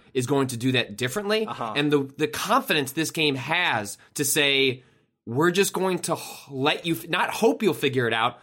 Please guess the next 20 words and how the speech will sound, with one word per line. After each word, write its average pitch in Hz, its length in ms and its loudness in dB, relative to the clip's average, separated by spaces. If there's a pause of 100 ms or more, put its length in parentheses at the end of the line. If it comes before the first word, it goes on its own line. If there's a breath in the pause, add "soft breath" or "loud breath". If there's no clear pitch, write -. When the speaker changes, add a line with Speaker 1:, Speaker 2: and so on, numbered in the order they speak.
(240 soft breath)
Speaker 1:
but 160 140 0
just, 175 260 0 (100)
"This 135 220 -2
is 180 120 -4
the 175 120 2
world," 160 560 2 (320 soft breath)
and 135 420 0 (160)
Speaker 2:
Yep. 160 220 -4 (440)
Speaker 1:
g-, 120 140 -8
go 143 240 4
forth. 190 440 2
Like, 196 180 -4
it 202 100 0
just 226 160 -4
has 214 220 0
a 180 60 2
confidence 190 680 0
that, 139 200 -2
like, 139 180 -2
so, 226 640 4